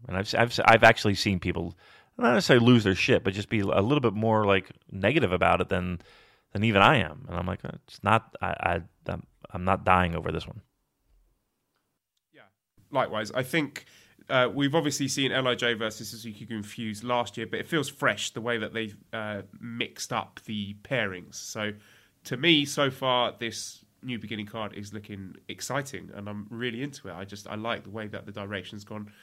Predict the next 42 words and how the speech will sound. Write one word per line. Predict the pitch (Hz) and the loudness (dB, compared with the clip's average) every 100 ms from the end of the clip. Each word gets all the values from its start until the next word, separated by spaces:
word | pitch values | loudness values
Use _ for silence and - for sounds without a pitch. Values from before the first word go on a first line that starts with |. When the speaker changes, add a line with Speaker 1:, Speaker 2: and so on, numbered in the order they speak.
| _ _ - | _ _ -6
Speaker 2:
post | 131 117 | -4 -2
Wrestle | 151 151 113 | -2 -4 -8
Kingdom. | 107 98 92 - - - _ - | -8 -10 -14 -18 -20 -20 _ -2
Uh, | 117 110 | -2 0
Trigger | - 151 | 0 0
says, | 143 143 143 | 0 -4 -2
"What | 131 | -4
was | 135 | -4
it | 120 | -2
like | 127 - | -2 -4
in | |
the | 117 | -10
crowd | - 123 | -4 -4
when | 117 107 | -4 -8
Taichi | - 113 101 113 | -6 -6 -6 -8
murdered | 120 113 101 | -4 -6 -4
Naito | 117 120 110 113 104 | 0 0 0 -8 -8
with | 101 | -12
a | |
chair, | 98 131 120 101 | -6 0 0 -2
and | 110 | -8
what | 120 | -10
was | 104 | -12
the | - | -14
crowd | - 117 107 | -8 -6 -4
reaction | 107 104 - 120 110 104 - _ _ | -6 -6 -8 -10 -10 -14 -20 _ _
to | 135 | -10
Taichi | - 107 - 87 | -4 -4 -4 -6
at | 92 | -6
the | 120 | -6
end | 113 | -6
of | |
the | 113 | -4
match?" | 123 - - - - | -2 -4 -8 -4 6
I | 175 | 6
couldn't | 180 233 | 6 2
really | 202 | 0
tell, | 190 180 156 | 2 4 4
Damon, | 127 117 117 | 2 0 -6
because | 139 131 | -2 2
I | 143 | 2
was | 131 113 | 2 -6